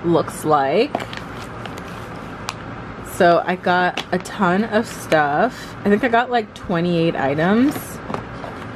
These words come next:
But here is everything.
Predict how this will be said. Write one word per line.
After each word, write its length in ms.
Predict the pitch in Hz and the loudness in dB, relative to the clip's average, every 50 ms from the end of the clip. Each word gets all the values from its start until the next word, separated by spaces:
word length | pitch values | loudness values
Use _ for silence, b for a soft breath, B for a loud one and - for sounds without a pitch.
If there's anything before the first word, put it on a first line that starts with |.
| - - - - - - - - | -12 -12 -12 -12 -10 -10 -6 0
But 360 | - 165 156 156 151 151 - - - - - - - | 2 4 4 4 4 2 0 -2 -6 -12 -12 -8 -2
here 600 | - 175 165 165 170 165 165 165 165 165 165 170 196 - - - - - - - - - - - - - - - - - - - - - - - - - - - - - - - - - - - - - - - - - - - - - - - - - - - | 0 2 4 4 6 6 6 4 4 4 4 2 0 -2 -8 -10 -10 -10 -10 -10 -8 -8 -6 -4 -4 -4 -4 -6 -12 -10 -12 -10 -6 -6 -6 -6 -6 -10 -10 -10 -10 -10 -6 -6 -6 -6 -6 -8 -10 -6 -4 -4 -4 -4 -6 -10 -12 -10 -10 -12 -12 -8 -2 2
is 180 | 170 180 202 208 | 2 2 2 2
everything. 1040 | - 185 180 185 214 196 180 196 190 - - 185 175 165 165 170 175 196 233 277 | 2 2 2 2 2 2 0 0 0 0 4 4 4 4 4 2 2 2 2 2